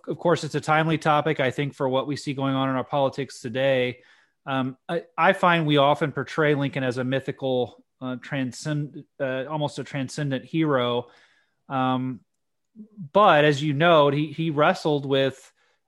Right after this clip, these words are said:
the, a view of statesmanship that called for more moderation and self-restraint.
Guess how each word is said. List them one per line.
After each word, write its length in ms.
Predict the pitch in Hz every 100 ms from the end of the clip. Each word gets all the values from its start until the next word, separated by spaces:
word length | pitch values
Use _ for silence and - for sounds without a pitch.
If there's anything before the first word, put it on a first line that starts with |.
| - 196 _
the, 400 | - 202 156 143
a 120 | 165 139
view 220 | 160 170
of 100 | 139
statesmanship 680 | 165 156 156 156 - 151 139
that 180 | 143 -
called 360 | 151 143 139
for 520 | - 139 135 135 135
more 200 | 135 139
moderation 640 | 139 139 135 131 135 - 139
and 120 | 123
self-restraint. 960 | - 135 135 127 110 - 147 143 131